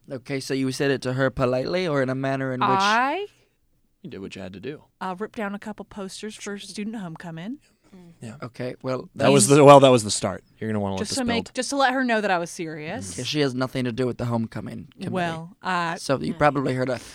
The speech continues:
Speaker 1: you probably heard a few more children, actually.
Speaker 4: April was actually running for, um,
Speaker 1: Oh,
Speaker 4: homecoming
Speaker 1: no.
Speaker 4: queen, and I didn't know you did that. <laughs>
Speaker 1: Did she get it? Did
Speaker 2: I
Speaker 1: she get the queen?
Speaker 4: No, she didn't.
Speaker 1: Wow.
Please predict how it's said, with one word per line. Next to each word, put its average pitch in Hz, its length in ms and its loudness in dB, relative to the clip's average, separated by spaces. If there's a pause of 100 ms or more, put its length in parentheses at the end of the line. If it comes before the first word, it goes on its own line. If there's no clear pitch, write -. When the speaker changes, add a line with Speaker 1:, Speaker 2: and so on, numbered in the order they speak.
(140)
Speaker 1:
you - 80 -10
probably 143 240 4
heard 139 120 4
a 127 60 0
few 139 180 -2
more 127 160 0
children, 120 460 -10 (380)
actually. 120 480 -6
Speaker 4:
April 220 340 -6
was 196 140 -8
actually 170 400 -10
running 156 380 -16
for, 143 460 -18
um, 143 240 -20
Speaker 1:
Oh, 127 200 0
Speaker 4:
homecoming 117 540 -4
Speaker 1:
no. 139 60 -14 (140)
Speaker 4:
queen, 208 380 -2 (120)
and 202 560 -4
I 196 180 -2
didn't 233 260 0
know 240 80 0
you 233 160 -2
did 285 160 -4
that. - 280 -4
<laughs> - 360 0
Speaker 1:
Did 147 120 2
she 156 200 0
get 131 180 2
it? 160 140 2
Did 143 60 -4
Speaker 2:
I - 20 -4
Speaker 1:
she - 160 -4
get 127 180 -6
the - 60 -14
queen? 127 400 -6
Speaker 4:
No, 214 180 -6
she - 180 -14
didn't. 190 280 -10 (540)
Speaker 1:
Wow. 117 440 -6